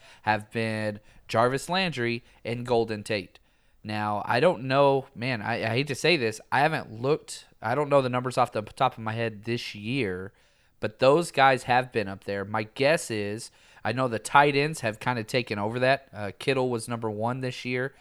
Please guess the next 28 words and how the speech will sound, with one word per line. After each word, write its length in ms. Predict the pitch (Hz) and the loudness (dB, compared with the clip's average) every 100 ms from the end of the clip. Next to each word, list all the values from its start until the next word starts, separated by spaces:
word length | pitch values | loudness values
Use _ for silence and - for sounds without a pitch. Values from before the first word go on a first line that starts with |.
| _ _ | _ _
Kelce 400 | - 131 127 131 | 2 2 2 -2
was 180 | 120 110 | -4 -2
up 140 | 120 - | -4 -2
there 160 | 110 | -4
as 160 | 101 101 | -4 -4
well. 400 | 104 110 113 - - - - | -2 0 0 -4 -18 -20 -10
Um, 340 | 104 104 101 | -6 -4 -6
I'm 120 | 95 107 | -8 -6
sure 340 | 123 110 104 - | -4 -4 -4 -10
Tyreek 320 | 117 113 104 | -6 -6 -4
Hill's 260 | 120 113 - | -2 -2 -2
probably 500 | 107 101 92 95 95 | -4 -4 -6 -8 -8
up 140 | - | -8
there. 320 | 98 95 95 - _ _ - | -10 -8 -10 -16 _ _ -8
But, 260 | 98 95 | -8 -6
uh, 100 | 104 - - - - | -10 -10 -14 -16 -14
who, 280 | - 160 - _ - | -6 -6 -6 _ -12
man, 300 | 123 151 120 | -2 0 0
who, 280 | 127 175 165 - _ - | -2 -4 -6 -12 _ -6
I 100 | 117 | -2
don't 160 | 180 | -2
even 160 | 120 107 | -2 -2
know. 220 | 160 135 - _ _ | -2 -2 -8 _ _
Who 140 | 143 | -4
was 240 | 180 190 - | 0 0 0
the 260 | 143 135 | 0 0
yak 540 | 127 127 139 151 - - | 0 4 4 4 0 -10
leader 560 | 120 143 151 110 143 | -6 -4 -2 -2 -4